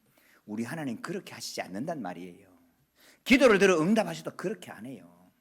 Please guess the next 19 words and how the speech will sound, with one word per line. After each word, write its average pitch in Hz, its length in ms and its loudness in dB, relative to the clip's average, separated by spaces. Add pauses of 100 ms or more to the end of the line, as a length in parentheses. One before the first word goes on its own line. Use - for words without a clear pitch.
(640)
사랑하는 104 320 -8
성도 101 260 -10
여러분, 92 320 -12 (960)
성경의 110 420 -4
하나님의 104 380 -4
말씀을 98 460 -6
믿으시고 92 760 -14 (220)
말씀대로 156 720 -10
순종하기를 180 760 -8
결정하시면 87 1120 -12 (560)
우리에게는 113 420 -4
하나님의 127 420 -4
인도하심이 117 640 -4 (320)
불기둥과 151 720 -4
구름 151 320 -4 (160)
기둥처럼 135 500 -4 (140)
선명할 208 640 6
줄로 202 220 0
믿습니다. 135 500 -4